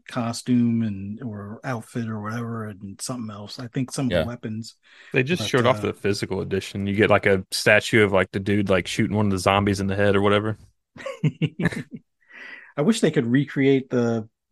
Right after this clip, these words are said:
Speaker 1: I guess, the scene where he throws him into, like, the, the little grinder thing. That, <laughs> that,
Speaker 3: <laughs>
Speaker 1: that was pretty cool in that last, uh, updated clip. But yeah, I'm day one on that. Just not sure if I'm doing the,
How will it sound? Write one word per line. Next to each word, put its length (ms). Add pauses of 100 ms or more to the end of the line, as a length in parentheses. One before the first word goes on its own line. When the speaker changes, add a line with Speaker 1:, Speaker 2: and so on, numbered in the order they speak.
(140)
Speaker 1:
I 80
guess, 260
the 200
scene 320
where 100
he 100
throws 360
him 120
into, 260
like, 200
the, 220
the 120
little 160
grinder 500
thing. 440
That, 200 (300)
<laughs> 280
that, 400
Speaker 3:
<laughs> 60
Speaker 1:
that 200
was 140
pretty 220
cool 260
in 60
that 180
last, 420
uh, 280 (440)
updated 420
clip. 340
But 200
yeah, 380
I'm 220 (640)
day 200
one 200
on 140
that. 240
Just 180
not 160
sure 240
if 100
I'm 140
doing 300
the, 300